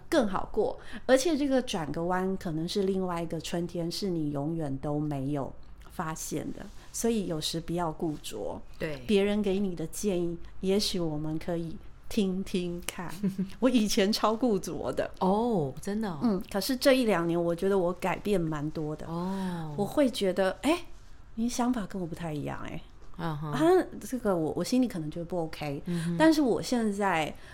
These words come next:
Speaker 1: 觉得我懂得又没有那么多，我只是一个面向。
Speaker 2: 嗯。
Speaker 1: 可是当别人的东西，如果我也能够接纳，然后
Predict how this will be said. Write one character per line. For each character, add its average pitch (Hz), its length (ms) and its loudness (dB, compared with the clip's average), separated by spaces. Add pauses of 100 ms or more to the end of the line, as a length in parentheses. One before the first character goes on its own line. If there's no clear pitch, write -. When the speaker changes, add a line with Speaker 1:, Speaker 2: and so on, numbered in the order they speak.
(220)
Speaker 1:
觉 190 260 0
得 196 220 4
我 185 160 2
懂 180 260 2
得 165 80 -2
又 175 160 0
没 170 120 0
有 160 80 0
那 156 140 2
么 156 140 0
多， 151 180 -2
我 160 200 2
只 208 160 0
是 185 160 -4
一 180 100 -4
个 170 100 0
面 160 360 -2
向。 - 280 -8 (140)
Speaker 2:
嗯。 165 260 -4 (280)
Speaker 1:
可 - 120 -6
是 254 140 -4
当 262 280 8
别 208 180 6
人 202 140 4
的 190 60 -2
东 214 180 2
西， 220 100 -2
如 202 380 2
果 208 180 4
我 185 160 2
也 208 140 2
能 170 180 -2
够 190 300 -2 (160)
接 208 320 4
纳， 196 340 2
然 180 120 -6
后 202 260 0